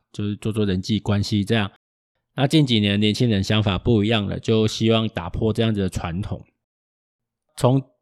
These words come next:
这一类的创作里面，我们可以发现日本人真的很压抑。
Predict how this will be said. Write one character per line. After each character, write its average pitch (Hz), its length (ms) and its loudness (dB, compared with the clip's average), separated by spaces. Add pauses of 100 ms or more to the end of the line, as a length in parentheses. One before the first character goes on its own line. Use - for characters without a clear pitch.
这 175 160 0
一 143 140 0
类 143 260 2
的 95 800 -6 (1000)
创 139 240 0
作 131 140 2
里 92 140 0
面， 104 160 0
我 98 40 -2
们 95 140 0
可 113 100 -2
以 104 80 2
发 117 220 0
现 123 220 0
日 131 100 2
本 80 160 -2
人 65 140 -10
真 104 120 -2
的 92 120 -2
很 85 180 -10
压 92 260 -10
抑。 101 220 -8